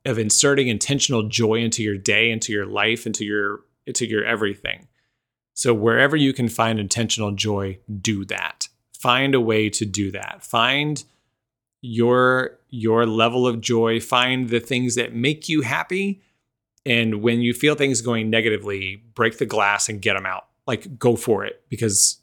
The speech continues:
life's too short. Life's way too short. Um, so again, like, uh, all of these things, like, and I can, I'm, my mind is spinning of all the stories that I have from, from my <laughs> D J past.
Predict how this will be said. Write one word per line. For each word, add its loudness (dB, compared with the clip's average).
life's 2
too -2
short. -6
Life's 2
way 4
too -2
short. -2
Um, 0
so 4
again, 2
like, -4
uh, 4
all 4
of 2
these 2
things, 2
like, 2
and 0
I 4
can, 0
I'm, -4
my 2
mind 2
is -2
spinning 2
of -2
all 0
the -6
stories 0
that 0
I 2
have 0
from, -8
from -6
my -2
<laughs> -6
D -2
J -2
past. -2